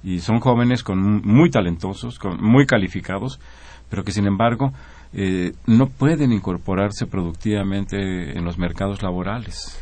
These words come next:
El sistema económico no lo, no lo permite.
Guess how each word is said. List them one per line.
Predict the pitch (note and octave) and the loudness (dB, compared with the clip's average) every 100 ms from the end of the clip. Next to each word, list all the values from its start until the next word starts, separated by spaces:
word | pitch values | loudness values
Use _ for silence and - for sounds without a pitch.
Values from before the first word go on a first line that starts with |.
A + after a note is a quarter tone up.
| - | -10
El | - G2+ G2 | -2 -2 -2
sistema | E2+ F#2 - B2+ C3+ C3 C3 | -4 -8 0 4 4 4 2
económico | B2+ G2+ G#2+ A2+ G#2+ | 0 0 2 2 2
no | G#2+ | 2
lo, | A2+ G2+ F2 E2 - - - | 2 0 -2 -8 -16 -20 -10
no | G#2+ | -2
lo | A2+ | -2
permite. | - F2+ G#2+ C3 A2 | 0 2 4 2 -2